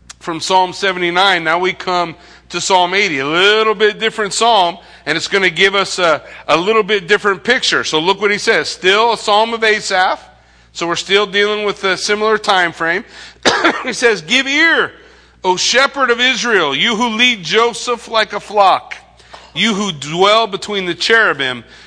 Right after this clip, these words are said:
shine forth." Now it's a picture. Remember I told you, same time frame. The glory of God had departed. The temple's empty. The people are in a place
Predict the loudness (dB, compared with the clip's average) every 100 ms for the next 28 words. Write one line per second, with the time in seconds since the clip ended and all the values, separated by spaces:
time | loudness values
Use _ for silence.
0 | -12 -6 2 4 4 0 -4 -4 -4 -4
1 | 0 0 -2 -8 -4 -2 0 -2 -2 -8
2 | -8 0 2 2 0 2 0 0 -10 -10
3 | -4 -2 -2 0 0 0 -2 -2 0 2
4 | 0 -6 -20 -18 -12 -10 -4 0 2 0
5 | 2 2 0 -6 -2 2 2 0 -6 -6
6 | -4 -4 -4 -2 -2 -2 -6 -8 -6 -6
7 | -6 -4 -2 -2 -2 0 0 -2